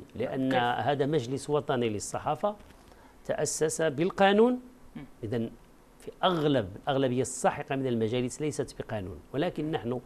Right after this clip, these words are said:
Speaker 1: جربنا مجالس بدون قانون ووجدنا صعوبات في التطبيق والتنفيذ، لذلك اعتبرنا أنه لا بد من قانون. هذا القانون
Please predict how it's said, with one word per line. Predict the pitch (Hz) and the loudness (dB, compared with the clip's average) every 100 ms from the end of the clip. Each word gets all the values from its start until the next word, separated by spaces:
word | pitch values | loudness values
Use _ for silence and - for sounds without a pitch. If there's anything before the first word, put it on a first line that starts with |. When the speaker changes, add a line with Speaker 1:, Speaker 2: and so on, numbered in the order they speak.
| - - - 120 | -12 -20 -10 0
Speaker 1:
جربنا | 123 127 151 135 | 2 4 4 4
مجالس | 127 113 127 127 | 4 2 0 -2
بدون | 110 107 127 | -6 -4 -4
قانون | 120 131 120 156 170 - - - - | -2 0 2 2 0 -10 -20 -20 -2
ووجدنا | 113 139 131 117 127 | 2 4 4 2 -2
صعوبات | - - 117 151 147 | -2 0 4 4 2
في | - - 117 117 | -4 -4 -2 -2
التطبيق | 117 - 117 117 139 135 | -6 -8 -10 -2 -2 -2
والتنفيذ، | 117 - - 107 - 85 - - - - - - | -4 -4 -6 -6 -6 -6 -10 -20 -20 -20 -16 -6
لذلك | 120 147 143 139 | 2 2 2 -2
اعتبرنا | - - 117 117 123 | -6 -4 -2 -2 -2
أنه | 123 117 113 | 0 2 2
لا | 131 | 2
بد | 117 104 | 0 -2
من | 113 110 | -4 -4
قانون. | - 104 101 92 - | -6 -8 -6 -10 -10
هذا | - 147 | -6 -4
القانون | 151 160 185 220 | 0 2 4 4